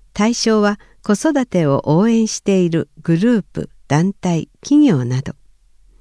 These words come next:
申し込み、申し込み書を、申し込み書は区ホームページから取り出せます。ファックスまたはEメールで、十一月五日までに、杉並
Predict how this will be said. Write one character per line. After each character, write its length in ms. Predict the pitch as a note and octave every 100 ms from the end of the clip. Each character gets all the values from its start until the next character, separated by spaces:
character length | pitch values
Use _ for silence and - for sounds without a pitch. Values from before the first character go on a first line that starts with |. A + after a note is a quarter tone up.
| _ _ _ -
申 180 | F3 A#3
し 120 | -
込 180 | - E3+
み、 160 | D3 - - _ _ _ - - - _
申 240 | F3+ A#3 D4+
し 120 | -
込 160 | -
み 120 | C4+ B3+
書 240 | - G3+
を、 140 | A#2+ - _ _ _ _ _ _ _
申 140 | G#3
し 80 | A3+
込 120 | - A3
み 100 | G#3
書 180 | A3
は 120 | F3 C#3+
区 240 | - G#3+
ホ 260 | - - B3+
ー 20 |
ム 120 | D4+
ペ 160 | D4 D4
ー 40 |
ジ 120 | G#3 G3+
か 120 | F#3+
ら 160 | A#3 -
取 160 | - C3
り 40 |
出 100 | B2
せ 160 | B2+ B2
ま 140 | C3
す。 240 | C#3+ - - _ _ _ _ _ -
フ 60 |
ァ 220 | D3+ G#3+ A3
ッ 0 |
ク 120 | -
ス 240 | - C3 - -
ま 180 | F3 F#3
た 180 | - B3+
は 160 | D#3 -
E 240 | F3 A#3+
メ 220 | D4 D4+ B3
ー 40 |
ル 120 | C#3
で、 180 | B2+ C#3+ - _ _ _ _ -
十 280 | F#3 C4 D4+
一 280 | C#4 -
月 380 | B3 A#3 - A3 -
五 280 | D3+ - -
日 140 | D4+
ま 140 | D4+
で 140 | C4+ C#3
に、 180 | A#2+ - - _ _ _
杉 360 | - F3+ G3 A3
並 380 | G#3+ G3 F#3+